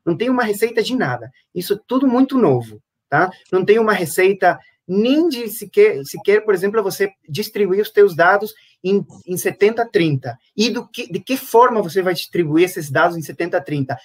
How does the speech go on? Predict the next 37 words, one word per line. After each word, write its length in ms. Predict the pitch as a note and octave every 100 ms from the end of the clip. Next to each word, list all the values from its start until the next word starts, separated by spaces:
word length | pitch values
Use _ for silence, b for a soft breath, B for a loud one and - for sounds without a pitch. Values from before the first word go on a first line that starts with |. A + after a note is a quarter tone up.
| B -
De 60 |
forma 240 | F#3+ A3+ G3+
aleatória, 720 | D3+ C3+ F#3+ G#3+ F#3+ C3+ B2 b b b -
é, 580 | D3 C#3+ C#3+ C#3 C#3 C3+
organizando 600 | F3 G3 G3 D3 F#3 G3+
os 80 | E3
meus 240 | E3+ D3+
dados 500 | C3+ D3+ E3 C#3 B2 - _ _
de 100 | C#3
acordo 540 | D3 - D#3+ E3+ D3+
com 300 | C#3 E3+ F3
o 40 | E3+
valor 720 | C#3+ C#3 C3+ D3 F#3 F3+ B2+ b b -
e 260 | D#3 D#3
pegando, 840 | D3+ D#3+ C#3+ D#3 F3+ F3+ D#3+ C#3 - _
ah, 360 | - C#3 C3+ C3 - -
cole-, 240 | D#3 D3+
cole-, 300 | - D3 C#3+ -
pegando 340 | D#3+ D3 F3 E3+
um 80 |
dado 280 | D#3 D3+ E3+
a 40 | C#3
cada 220 | C#3+ C3+ -
três, 520 | D#3 F3 G3 E3 C3+ _ _ _
eh, 140 | C3+ C3
se 140 | -
eu 80 | F3+
tivesse 480 | - E3 D3+ F3 - C#3 C3+
as 140 | C3+
coordenadas 500 | - D3+ C#3+ D3 D#3
geográficas, 720 | D3+ C3+ D3 D#3 C3+ C#3 B2 -
levando 320 | D3+ D#3 F#3+
em 80 | E3
consideração 460 | D3+ D3+ C#3+ E3
a 60 | E3
variabilidade 500 | D3 C3 C3+ C#3+ D3+
espacial, 380 | - C3 -